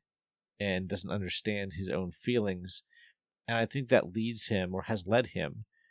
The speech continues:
to lash out as much as he does in the show.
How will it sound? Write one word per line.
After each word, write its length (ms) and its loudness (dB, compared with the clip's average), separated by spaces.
to 120 2
lash 360 6
out 260 6
as 120 -2
much 220 0
as 140 4
he 280 -10
does 600 2
in 160 -4
the 100 -4
show. 520 4